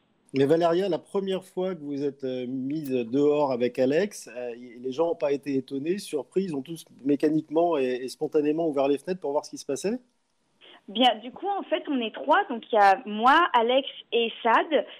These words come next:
Speaker 2: qui s'occupent du son et de la vidéo. Et donc, Sad, en fait, il joue du djembé pour, euh, rameuter un petit peu, euh, les gens et, euh, et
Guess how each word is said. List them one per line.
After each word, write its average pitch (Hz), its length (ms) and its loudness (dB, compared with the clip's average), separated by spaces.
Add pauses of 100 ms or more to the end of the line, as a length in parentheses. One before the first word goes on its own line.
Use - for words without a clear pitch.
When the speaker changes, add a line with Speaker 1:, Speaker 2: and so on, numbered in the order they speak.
(120)
Speaker 2:
qui 220 160 -8
s'occupent 233 400 -4
du 220 140 -8 (100)
son 269 160 0
et 269 80 2
de 214 80 -2
la 220 100 4
vidéo. 214 440 0 (200)
Et 220 120 -2
donc, 214 200 -10 (120)
Sad, 311 180 0
en 247 140 0
fait, 277 280 0 (160)
il 226 120 -6
joue 269 100 -6
du 254 180 -6
djembé 254 520 0 (340)
pour, 247 280 2
euh, 220 100 4
rameuter 240 600 -2
un 254 120 -2
petit - 200 -16
peu, - 140 -10
euh, 220 380 2
les 202 220 -4
gens 262 300 0 (360)
et, 214 260 4
euh, 190 260 6 (180)
et 202 220 -8